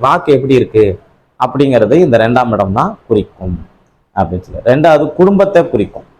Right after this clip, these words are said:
குடும்பத்தை குறிக்கும், வாக்கை குறிக்கும், தனத்தை குறிக்கும், கண்களை குறிக்கும். இந்த மாதிரி நிறைய நல்ல விஷயங்கள் இதுல இருக்கு அப்படின்னு சொல்லலாம்.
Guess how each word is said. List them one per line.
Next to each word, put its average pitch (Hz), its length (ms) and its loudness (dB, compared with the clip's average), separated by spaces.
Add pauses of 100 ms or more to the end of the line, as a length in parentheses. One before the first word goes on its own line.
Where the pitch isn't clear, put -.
(840)
குடும்பத்தை 127 380 2
குறிக்கும், 104 500 0
வாக்கை 131 360 0 (100)
குறிக்கும், 101 400 -4
தனத்தை 123 400 0
குறிக்கும், 107 300 -8
கண்களை 113 360 0
குறிக்கும். 92 280 -12
இந்த 113 100 -8
மாதிரி 160 200 2
நிறைய 131 380 2
நல்ல 120 300 0
விஷயங்கள் 104 440 -4 (500)
இதுல 113 260 4
இருக்கு 107 420 2 (340)
அப்படின்னு 107 800 -2
சொல்லலாம். 82 340 -18